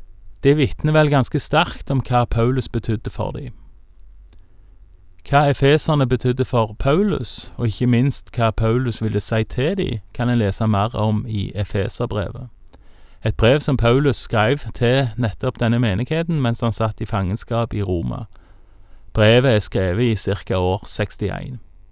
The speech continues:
Dette fangenskapet er beskrevet helt i slutten av Apostlenes gjerninger, så det kommer vi tilbake igjen til.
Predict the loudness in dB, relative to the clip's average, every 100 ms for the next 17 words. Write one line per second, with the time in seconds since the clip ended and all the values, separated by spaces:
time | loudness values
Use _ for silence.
0 | -20 -20 -20 -20 -20 -20 -20 -20 -20 -20
1 | -20 -20 -2 2 2 4 2 4 4 2
2 | 2 2 2 2 2 2 0 0 0 2
3 | 0 0 -2 0 0 0 0 2 2 2
4 | -2 0 -2 0 0 0 -2 -2 0 -2
5 | 0 0 0 -2 -4 -6 -6 -6 -6 -10
6 | -14